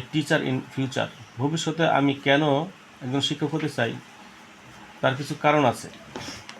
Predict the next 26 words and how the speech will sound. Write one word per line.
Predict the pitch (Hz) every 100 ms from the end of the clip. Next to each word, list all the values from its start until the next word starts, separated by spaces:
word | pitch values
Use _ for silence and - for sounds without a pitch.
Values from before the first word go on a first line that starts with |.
| -
I | 147
always | 156 165 175 180 -
think, | 143 123
আমি | 131
সবসময় | 147 147 - 160 131
ভাবি, | 127 123 110 - - - - - - - - - - - - - - 147
for | 143
the | 143 -
people, | 143 127 110
মানুষের | 131 139 131
জন্য। | 113 107 - - - - - - - - - - - - - - - - - - - - - - - - 123 - 139
The | 151 147 143 - - - -
society, | 175 160 147 123
সমাজের | - 143 147 135 110
জন্য, | 113 101 -
সমাজের। | - 143 135 120 - - - - - - - -
And | 143 139
the | 127
nation | 143 156 165 165 175 - - - - - -
as | 131
a | 127 110
whole, | 104 - - - 131 120
as |
a | 113
whole, | 104
সামগ্রিকভাবে | - 143 156 160 147 120 120 120